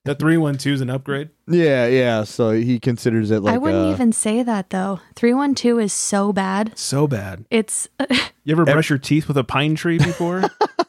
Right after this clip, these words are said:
Speaker 3: Oh.
Speaker 2: Yeah, but, uh, yeah, just everything they do, it just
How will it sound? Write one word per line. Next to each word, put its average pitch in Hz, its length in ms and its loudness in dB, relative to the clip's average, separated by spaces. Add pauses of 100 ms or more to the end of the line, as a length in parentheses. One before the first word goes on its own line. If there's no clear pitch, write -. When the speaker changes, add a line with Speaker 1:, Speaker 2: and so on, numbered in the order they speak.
(140)
Speaker 3:
Oh. 226 320 -2 (1080)
Speaker 2:
Yeah, 135 240 4
but, 123 300 0
uh, 120 420 2 (240)
yeah, 151 220 0
just 95 140 -8
everything 131 380 2
they 104 120 -2
do, 92 320 -2
it 82 100 -4
just - 520 -8